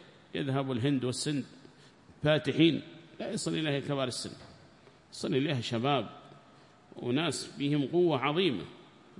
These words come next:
فتحوا البلاد في تلك الأزمنة، وأهانوا أولئك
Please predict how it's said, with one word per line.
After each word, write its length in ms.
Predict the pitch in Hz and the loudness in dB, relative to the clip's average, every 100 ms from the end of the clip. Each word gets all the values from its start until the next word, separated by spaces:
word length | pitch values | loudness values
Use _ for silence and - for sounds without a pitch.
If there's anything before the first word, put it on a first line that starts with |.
| 180 | -8
فتحوا 320 | 170 147 135 | -2 0 2
البلاد 400 | 123 131 151 92 - - - - - - - - - - | 4 4 4 0 -8 -20 -20 -20 -20 -20 -20 -20 -20 -4
في 100 | 143 | -2
تلك 280 | 131 127 135 | -2 -2 0
الأزمنة، 500 | 123 139 113 117 85 - - - | 0 -2 0 0 -2 -10 -20 -10
وأهانوا 720 | - 143 147 170 156 147 139 - - | -4 0 2 4 4 4 2 -4 -4
أولئك 720 | 165 151 180 165 151 143 143 | 2 4 4 0 -4 -4 -4